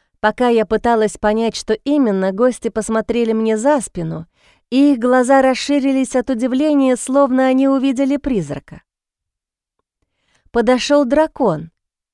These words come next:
Он также ошарашенно смотрел на посетителей. «По-моему,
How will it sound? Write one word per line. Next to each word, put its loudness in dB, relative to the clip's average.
Он 2
также 2
ошарашенно 0
смотрел -2
на 0
посетителей. -8
«По-моему, 2